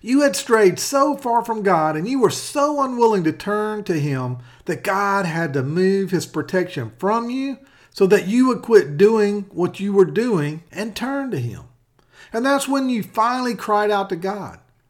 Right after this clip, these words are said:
God knows exactly what it takes and how much pressure he needs to put on us so that we will bend a knee, so that we will turn back to him.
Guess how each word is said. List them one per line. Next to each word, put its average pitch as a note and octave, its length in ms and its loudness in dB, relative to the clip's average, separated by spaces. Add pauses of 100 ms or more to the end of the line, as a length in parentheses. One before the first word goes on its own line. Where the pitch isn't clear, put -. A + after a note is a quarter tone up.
(240)
God C4 300 2
knows A3+ 220 2
exactly G#3+ 680 0
what F#3 200 4
it B2+ 160 -2
takes B3+ 380 0
and E3+ 120 -4
how A#3 180 -2
much B3+ 300 -2
pressure A3+ 380 0
he G3 140 0
needs G3+ 380 -2
to G3 80 0
put G3 300 4
on F#3+ 160 0
us F#3 200 -2 (260)
so G#3+ 180 4
that G3 180 4
we A#3 180 -2
will A#3 200 0
bend G3+ 280 4
a G3 60 2
knee, C#3 260 -2
so D3 180 -6
that E3 200 -2
we G3+ 140 0
will E3+ 180 0
turn E3 460 -4
back C#3+ 340 -4
to G#2+ 100 -8
him. F2 320 -16